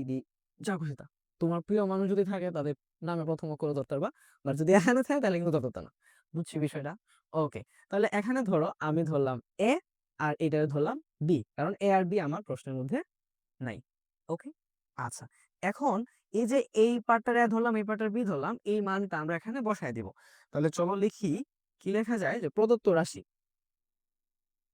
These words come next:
প্রদত্ত রাশি। আচ্ছা, প্রদত্ত রাশিতে কি আছে? এই যে এতটুকুরে ধরছে, আহ, ও-, এতটুকুরে আমরা কি ধরছি? এ ধরছি। দেখো কি, জিনিসটা একটু খেয়াল করো, আমরা কিন্তু স্কয়ারটারে ধরি নাই।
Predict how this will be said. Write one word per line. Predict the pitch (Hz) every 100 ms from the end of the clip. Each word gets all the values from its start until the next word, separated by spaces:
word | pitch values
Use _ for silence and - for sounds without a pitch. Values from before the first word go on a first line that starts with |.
| _ _ _ _ _ _ _ _ _ -
প্রদত্ত | 175 185 - - 196 294 - _ _ _ _ _ _ _ _ _ _ _
রাশি। | 135 139 131 - 131 _ _ _ _ _ _
আচ্ছা, | 131 107 -
প্রদত্ত | - 196 226
রাশিতে | 233 233 240
কি | - 262
আছে? | 262 285 320 _ _ _ -
এই | 240
যে | 208
এতটুকুরে | 208 240 247 240 254
ধরছে, | 233 226 285 330 - _ _ -
আহ, | 156
ও-, | 208 -
এতটুকুরে | 226 240 233 247 254
আমরা | 254
কি | 254
ধরছি? | 233 208 - -
এ | 202 190
ধরছি। | 175 143
দেখো | 208 202
কি, | -
জিনিসটা | 170 220 220
একটু | 226 -
খেয়াল | 269 185
করো, | 131 143 - _ _ _ -
আমরা | 196 247
কিন্তু | 277 277
স্কয়ারটারে | 254 - 226 254 262 277 269
ধরি | 226 160
নাই। | 123